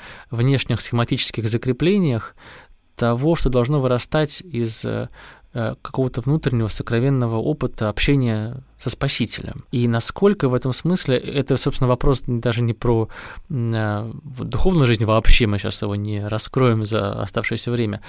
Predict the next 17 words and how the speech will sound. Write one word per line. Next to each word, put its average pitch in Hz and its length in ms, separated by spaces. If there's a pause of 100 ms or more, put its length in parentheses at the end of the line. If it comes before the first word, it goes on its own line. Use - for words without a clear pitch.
(320)
а 120 100
насколько 127 440
вот 127 240
эта - 180
линия 143 540 (340)
была 131 440
важна 131 440
в, - 160
э, 120 320
у 127 300
отца 123 500 (340)
Дмитрия. 120 520
Мы 110 100
же 131 80
часто 202 220
думаем 131 400
про, 110 260